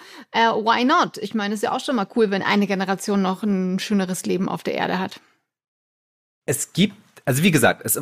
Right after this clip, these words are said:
Speaker 2: seine, seine Forschungen wurden unterbrochen. Es gibt auch eine sehr gute, also es gibt, ich habe dieses eine Video gefunden von ihm und es gibt natürlich noch so einen richtigen
Speaker 1: Hört sich
Speaker 2: Bericht.
Speaker 1: auch ein bisschen so verschwörungstheoretisch an,
Speaker 2: Es
Speaker 1: das
Speaker 2: ist,
Speaker 1: heißt,
Speaker 2: wo es dann
Speaker 1: Swat-Team.
Speaker 2: auch so, wo es dann so, es gibt dann noch so einen, so einen Nachrichtenbericht, der dann wirklich auch so ganz kritisch war, wo es auch so, wo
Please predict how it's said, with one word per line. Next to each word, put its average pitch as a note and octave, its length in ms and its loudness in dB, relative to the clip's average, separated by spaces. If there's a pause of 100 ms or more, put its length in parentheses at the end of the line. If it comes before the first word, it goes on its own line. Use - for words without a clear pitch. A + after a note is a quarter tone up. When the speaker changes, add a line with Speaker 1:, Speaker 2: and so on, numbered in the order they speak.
Speaker 2:
seine, B2 320 6
seine A#2+ 260 4
Forschungen C3 400 0
wurden A#2 500 2 (460)
unterbrochen. B2 800 2
Es - 140 -2
gibt - 220 -6
auch B2+ 160 2
eine A#2+ 120 2
sehr G#2+ 300 4
gute, A2+ 420 0
also A2 120 0
es - 80 -2
gibt, C#3+ 140 0
ich B2 160 0
habe - 80 -8 (200)
dieses D3 240 -2
eine B2 220 4
Video A#2+ 180 0
gefunden A#2+ 380 -2
von - 180 -2
ihm C#3 160 -4
und B2 80 0
es - 100 -6
gibt - 200 -6
natürlich A#2 240 0
noch A2+ 100 2
so - 80 0
einen G2 80 4
richtigen A#2 360 2
Speaker 1:
Hört C#3+ 100 0
sich G#2 100 4
Speaker 2:
Bericht. - 200 4
Speaker 1:
auch C4 40 4
ein A3 60 0
bisschen D4+ 200 2
so C4 80 2
verschwörungstheoretisch G#3 1160 0
an, - 100 -2
Speaker 2:
Es F#3 60 -2
Speaker 1:
das F3+ 120 -2
Speaker 2:
ist, G3 180 6
Speaker 1:
heißt, B2+ 80 -2
Speaker 2:
wo D3+ 100 8
es F#3+ 80 4
dann E3 140 4
Speaker 1:
Swat-Team. A2+ 100 -2
Speaker 2:
auch D3 100 4
so, C#3+ 220 -2
wo C#3+ 80 4
es C#3+ 60 -2
dann C3 200 0
so, C3 160 4
es B2 220 -4
gibt - 160 -2
dann A#2+ 80 2
noch A2+ 80 2
so A#2 100 -2
einen, A2 180 2
so G#2+ 140 -2
einen G#2+ 60 4
Nachrichtenbericht, B2 600 2
der A#2 60 0
dann G#2 160 2
wirklich A2+ 240 -2
auch A2 40 -4
so G2+ 100 -2
ganz G#2 240 2
kritisch - 360 0
war, A#2 200 4
wo G#2+ 60 2
es - 100 -4
auch A#2 140 0
so, G#2+ 220 2
wo G#2+ 140 2